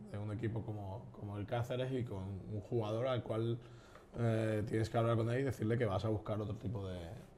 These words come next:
otro tipo de, de pivot porque no conectas con él en la pista, ¿no?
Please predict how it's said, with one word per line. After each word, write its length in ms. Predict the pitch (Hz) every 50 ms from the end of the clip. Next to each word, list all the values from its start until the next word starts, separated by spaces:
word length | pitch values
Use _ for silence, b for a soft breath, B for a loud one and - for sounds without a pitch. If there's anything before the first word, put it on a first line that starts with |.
| - -
otro 200 | 107 104 113 104
tipo 280 | - 117 101 110 107 101
de, 260 | 98 95 92 90 - - - -
de 160 | 104 104 101
pivot 380 | - 110 113 120 123 139 151 127 - - - - - - - - - - - - - - - - - - - -
porque 260 | - 123 98 - 110
no 140 | 107 107 110 104
conectas 420 | 117 110 113 113 - - 139 120
con 240 | - - 117 107 104
él 80 | 101
en 100 | 104 104
la 140 | 98 92 92
pista, 280 | 104 98 95 - - 92
¿no? 160 | 95 104 113